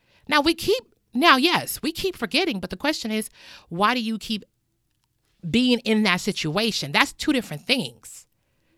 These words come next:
And I think that's the problem. I can forgive you and love you from afar. And sometimes people need that so that they can heal, so that you can heal, and that you can get better.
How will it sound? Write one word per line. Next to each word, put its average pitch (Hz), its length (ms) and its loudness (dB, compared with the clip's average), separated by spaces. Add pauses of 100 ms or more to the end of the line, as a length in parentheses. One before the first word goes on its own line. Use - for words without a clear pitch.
(300)
And 214 100 6
I 214 60 4
think 247 260 -2
that's 220 180 0
the 175 120 -8
problem. 269 640 -2 (1160)
I 262 180 2
can 254 240 -4
forgive 226 580 -4
you 156 240 -6
and 165 320 -4
love 240 280 -4
you 139 260 -8 (220)
from 185 300 0
afar. - 360 -2 (840)
And 240 120 2
sometimes 285 560 -2
people 254 360 -4
need 247 420 -2
that - 360 -12 (400)
so 254 160 0
that 233 140 2
they 247 100 2
can 208 200 -4
heal, 285 600 -2
so - 160 -4
that 214 140 0
you 247 300 0
can - 200 -10
heal, - 440 -14 (260)
and 220 140 0
that 208 120 0
you 269 280 0
can 226 200 -4
get 160 220 -6
better. 131 300 -8